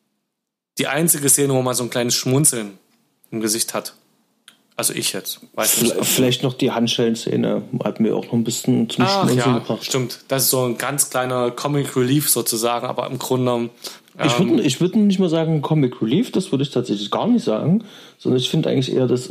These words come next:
Speaker 2: unterstreicht dann sozusagen die Ambivalenz seines Charakters hier an der Stelle sehr gut. Also, dass es jetzt nicht nur ein zielstrebig, äh, harter Cop ist, sondern der hat eben halt doch ein Privatleben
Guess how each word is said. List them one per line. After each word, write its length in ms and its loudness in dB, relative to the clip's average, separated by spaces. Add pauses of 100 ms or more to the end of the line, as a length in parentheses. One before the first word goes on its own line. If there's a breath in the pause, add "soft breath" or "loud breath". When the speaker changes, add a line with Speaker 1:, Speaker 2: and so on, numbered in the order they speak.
(100)
Speaker 2:
unterstreicht 720 0
dann 100 2
sozusagen 540 0
die 140 2
Ambivalenz 680 2
seines 300 0
Charakters 600 -2
hier 140 2
an 80 2
der 120 0
Stelle 260 -4
sehr 200 0
gut. 360 -2 (560 loud breath)
Also, 220 0
dass 160 2
es 160 0
jetzt 180 2
nicht 140 2
nur 100 4
ein 60 2
zielstrebig, 720 0
äh, 40 0
harter 640 0
Cop 320 -4
ist, 240 2
sondern 300 2
der 140 -2
hat 140 0
eben 140 2
halt 160 0
doch 140 -2
ein 80 0
Privatleben 840 0